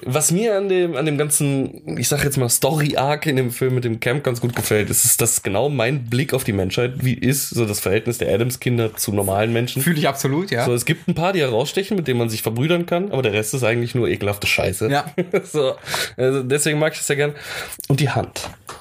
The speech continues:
Speaker 1: Eiskaltes Händchen ist einfach der Killer.
Speaker 2: Ja, verstehe ich.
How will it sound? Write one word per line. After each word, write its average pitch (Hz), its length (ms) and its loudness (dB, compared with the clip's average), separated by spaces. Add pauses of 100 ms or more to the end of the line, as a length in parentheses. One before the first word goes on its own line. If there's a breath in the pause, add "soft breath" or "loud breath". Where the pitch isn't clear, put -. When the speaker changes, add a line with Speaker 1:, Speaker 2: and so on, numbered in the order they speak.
(300 loud breath)
Speaker 1:
Eiskaltes 135 460 -2
Händchen 143 340 0
ist 123 120 -2
einfach 123 320 -2
der 104 260 2
Killer. 101 320 -2 (720 loud breath)
Speaker 2:
Ja, 139 540 0
verstehe 139 400 0
ich. 202 260 -6